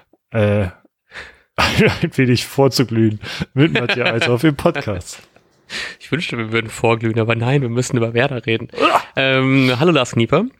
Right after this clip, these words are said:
Speaker 2: Ich freue mich auch sehr, dass wir, äh, über diesen wunderbaren, glorreichen Verein reden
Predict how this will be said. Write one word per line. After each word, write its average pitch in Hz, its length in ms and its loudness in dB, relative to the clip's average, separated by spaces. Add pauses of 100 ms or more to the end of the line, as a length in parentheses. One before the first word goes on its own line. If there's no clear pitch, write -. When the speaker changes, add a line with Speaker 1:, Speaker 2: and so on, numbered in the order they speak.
(100)
Speaker 2:
Ich - 100 -6
freue 117 160 2
mich 113 100 -4
auch 127 60 -2
sehr, 113 180 2
dass 147 140 -4
wir, 120 480 0
äh, 120 360 -8 (120)
über 123 340 -4
diesen 113 600 -2
wunderbaren, 117 480 2
glorreichen 117 340 0
Verein 123 460 -2 (680)
reden 131 580 0